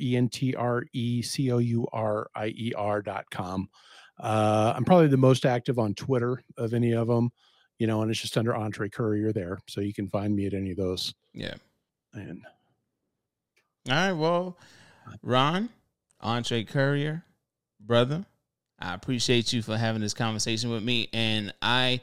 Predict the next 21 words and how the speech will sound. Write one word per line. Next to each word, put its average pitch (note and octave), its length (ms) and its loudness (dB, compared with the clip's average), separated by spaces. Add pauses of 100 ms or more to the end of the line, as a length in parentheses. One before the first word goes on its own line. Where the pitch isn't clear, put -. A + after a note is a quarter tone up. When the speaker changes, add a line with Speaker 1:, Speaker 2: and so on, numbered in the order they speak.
Speaker 1:
Yeah. F2 220 -10 (340)
Speaker 2:
want D#3+ 440 2
you D#3 60 0
to C#3 80 -4
come C3+ 280 -2
back A#2+ 260 2
so B2+ 140 -2
we A2+ 140 -4
could G#2+ 220 -4
continue B2+ 540 -2
the G#2 100 -4
conversation G#2 680 -6
because, G2 760 -4
um, F#2+ 480 -6 (240)
there's C#3 240 0
not F3+ 300 2
many B2 420 2
drivers G#2+ 960 -4
that A2 120 0
I G#2+ 140 -2
feel G#2+ 540 -4